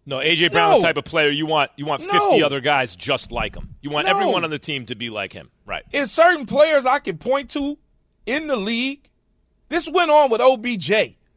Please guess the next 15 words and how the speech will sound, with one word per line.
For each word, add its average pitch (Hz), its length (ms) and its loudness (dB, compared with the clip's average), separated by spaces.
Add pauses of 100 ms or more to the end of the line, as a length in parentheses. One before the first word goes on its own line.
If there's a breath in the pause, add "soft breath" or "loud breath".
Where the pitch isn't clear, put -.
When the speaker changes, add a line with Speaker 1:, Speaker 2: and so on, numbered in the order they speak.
(480)
Speaker 2:
"Oh, 320 220 6
he 320 100 2
want 311 140 0
the 277 60 -8
ball. 294 220 4
He 302 120 0
just 262 200 -10
care 285 180 4
about 269 220 2
his," 233 140 -10 (340)
stop, - 680 -4
man. 285 200 -6
Slow 311 300 4
it 151 140 -4
down. 165 400 -2